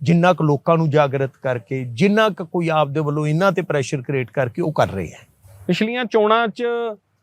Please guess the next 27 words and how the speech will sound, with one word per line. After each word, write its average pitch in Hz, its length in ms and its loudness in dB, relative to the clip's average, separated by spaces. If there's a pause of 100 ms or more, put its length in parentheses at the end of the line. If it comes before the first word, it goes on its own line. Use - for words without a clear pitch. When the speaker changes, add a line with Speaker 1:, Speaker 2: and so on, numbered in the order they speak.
(180)
Speaker 2:
ਇੱਥੇ 196 260 0
ਹੀ 262 60 2
ਪ੍ਰੈਸ 208 260 0
ਕਾਨਫਰੰਸ 170 520 0
ਹੋਈ 143 120 0
ਸੀ 180 160 -2
ਜੂਝਦਾ 190 440 0
ਪੰਜਾਬ 127 440 0
ਦੀ। 95 260 -10
Speaker 1:
ਜੀ। 120 180 -6 (320)
Speaker 2:
ਉਹ 269 140 2
ਜੂਝਦਾ 262 400 0
ਪੰਜਾਬ 202 420 0
ਕਿੱਥੇ 123 340 -4
ਹੈ? 87 140 -10 (440)
Speaker 1:
ਦੇਖੋ, 262 340 0 (320)
ਮੈਂ 160 280 2
ਵੀ 240 180 -4
ਇਸ 233 280 -4
ਕੰਮ 196 260 -2
'ਚ 190 120 -4
ਲੱਗਿਆ 180 360 0
ਹੋਇਆ 170 280 -2
ਜਿੰਨਾ 151 300 -2
ਕਰ 151 220 0
ਸਕਦਾ 147 440 -4
ਹਾਂ। 147 120 -12